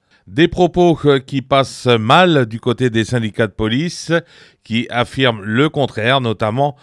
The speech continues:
à Rochefort ou à Royan, même si les chiffres indiquent un nombre de policiers qui est supérieur à la moyenne nationale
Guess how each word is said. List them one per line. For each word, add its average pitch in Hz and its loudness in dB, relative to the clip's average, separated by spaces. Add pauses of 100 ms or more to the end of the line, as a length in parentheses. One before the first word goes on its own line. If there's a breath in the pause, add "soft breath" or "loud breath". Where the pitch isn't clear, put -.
(260 soft breath)
à 110 2
Rochefort 131 0
ou 120 0
à 113 2
Royan, 113 0 (240 soft breath)
même 107 -4
si 101 -6
les 95 -6
chiffres 120 -4
indiquent 110 -8
un 113 -2
nombre 123 -4
de 110 -2
policiers 110 -2
qui - -10
est 101 -4
supérieur 131 -4
à 117 0
la 104 0
moyenne 98 -8
nationale 123 -4